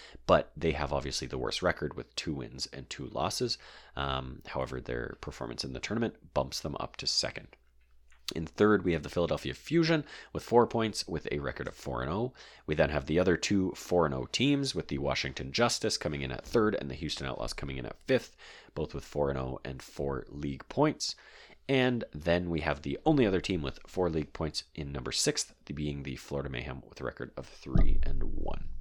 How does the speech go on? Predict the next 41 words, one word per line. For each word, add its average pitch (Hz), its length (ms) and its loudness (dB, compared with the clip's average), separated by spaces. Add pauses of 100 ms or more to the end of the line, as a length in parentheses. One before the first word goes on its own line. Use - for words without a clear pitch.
(680)
So 67 360 0
that's 87 400 0
your 139 60 2
top 98 300 0
six - 320 0
right 73 140 2
now. 71 280 0
I 69 260 0
went 87 280 -2
down 76 240 2
to 71 80 -6
Florida 69 300 -2
there 67 280 -2 (300)
just - 180 -8
because 67 300 -4
that 67 240 -2 (120)
covers 69 460 -6 (180)
most 71 380 -6
of 69 100 -6
the 67 60 -6
tournament. 65 480 -6
Uh, 67 200 -6
Chengdu 92 400 0
is 73 80 0
sitting 76 260 -2
in 64 100 -8 (140)
eighth 67 360 -10 (360)
with - 100 -12
a 76 60 -2
record 71 240 -4
of 71 60 -10
three 71 220 -4
and 69 120 -6
one. 67 240 -6
Again, 57 440 -8
you - 80 -14
know, 58 260 -6
their, 65 340 -2
their 71 260 0
tournament - 560 -4
performance, 73 580 0